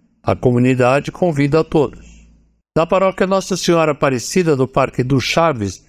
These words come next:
no dia dois de abril, às nove horas, haverá concentração com a Bênção dos Ramos, na matriz,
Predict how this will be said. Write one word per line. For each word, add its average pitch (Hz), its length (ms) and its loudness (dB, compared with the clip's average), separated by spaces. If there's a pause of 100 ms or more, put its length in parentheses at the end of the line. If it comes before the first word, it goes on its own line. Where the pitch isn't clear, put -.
(220)
no 135 100 0
dia 127 220 2
dois 160 360 2
de 123 140 0
abril, 135 420 0 (320)
às 117 280 0
nove 143 340 2
horas, 123 400 2
haverá 151 340 2
concentração 180 960 -2
com 165 160 0
a 143 100 2
Bênção 190 540 -2
dos 180 240 -2
Ramos, 131 500 0 (320)
na 127 200 2
matriz, 135 680 -2